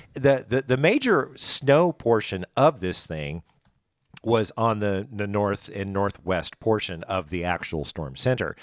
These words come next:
So that, that would make sense that it would go up there. But still, this thing was so powerful. Now think about it, that low that went up through the northern states dragged a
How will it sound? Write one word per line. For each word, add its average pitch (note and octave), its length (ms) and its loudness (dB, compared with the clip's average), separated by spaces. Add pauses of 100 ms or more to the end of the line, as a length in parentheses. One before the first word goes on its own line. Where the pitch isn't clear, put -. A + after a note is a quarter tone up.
(200)
So A2 180 2
that, A2 320 2 (180)
that G#2+ 200 -2
would F#2+ 100 -8
make F2+ 240 -8
sense A2+ 300 -4
that E2+ 100 -6
it E2+ 80 -8
would D#2 140 -14
go F2 140 -2
up F#2+ 100 -4
there. F2 160 -4
But - 160 -6
still, C#3 500 0 (360)
this D3 200 2
thing G#2+ 220 -2
was F2+ 140 -4
so C#3 420 2
powerful. B2+ 520 -2
Now F#2+ 120 -2
think B3+ 240 -8
about F#2 180 0
it, D2 160 -8
that G2 240 -6
low F#2 640 -2 (380)
that A2 180 0
went C3 320 0
up F3+ 460 2
through G2 240 -2
the F#2+ 120 -4
northern F#2 420 -2
states - 540 -4 (800)
dragged B2 540 0
a G2+ 220 -4